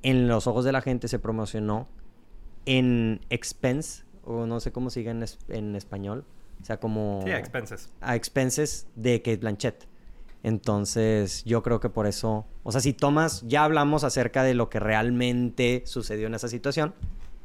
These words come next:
Speaker 1: pero yo entiendo que por eso más, y aparte porque está más cerca, eh, del, y ya está la atención hacia tope, y está muy reñida la categoría, porque, seamos
Speaker 2: Bastante.
Speaker 1: sinceros, nadie cree que Andrea Riseborough va a ganar.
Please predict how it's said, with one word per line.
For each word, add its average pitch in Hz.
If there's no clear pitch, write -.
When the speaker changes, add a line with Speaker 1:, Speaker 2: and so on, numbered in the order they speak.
Speaker 1:
pero 113
yo 110
entiendo 120
que 113
por -
eso 110
más, 104
y 127
aparte 175
porque 160
está 131
más 127
cerca, 104
eh, -
del, 98
y 104
ya 110
está 113
la 117
atención 104
hacia 107
tope, -
y 127
está 120
muy 123
reñida 107
la 101
categoría, 165
porque, 107
seamos 139
Speaker 2:
Bastante. 151
Speaker 1:
sinceros, 147
nadie 143
cree 143
que 120
Andrea 117
Riseborough 107
va 98
a 90
ganar. 107